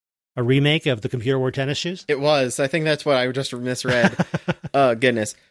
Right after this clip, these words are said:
Speaker 2: But it's still, like, they're ma-, like, there's enough of a change, especially in the actors. They look older. It's harder
Speaker 1: Yeah.
Speaker 2: for them to play these students.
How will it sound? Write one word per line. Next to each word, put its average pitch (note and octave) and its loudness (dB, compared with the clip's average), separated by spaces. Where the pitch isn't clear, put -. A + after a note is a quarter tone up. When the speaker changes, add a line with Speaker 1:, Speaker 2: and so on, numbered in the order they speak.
Speaker 2:
But D3+ 2
it's D#3+ -6
still, G3 4
like, C#3 4
they're F3 4
ma-, F3 2
like, D#3 0
there's F3+ 4
enough G3+ 2
of F#3 2
a C3+ 2
change, F3 0
especially - -4
in C3+ -6
the A#2+ -2
actors. - -6
They D3 0
look D#3 -2
older. A#2 0
It's E3 -2
harder G3+ 4
Speaker 1:
Yeah. G3 4
Speaker 2:
for - -6
them E3+ 0
to D#3+ -4
play D#3 -2
these B2 -4
students. G#2+ -6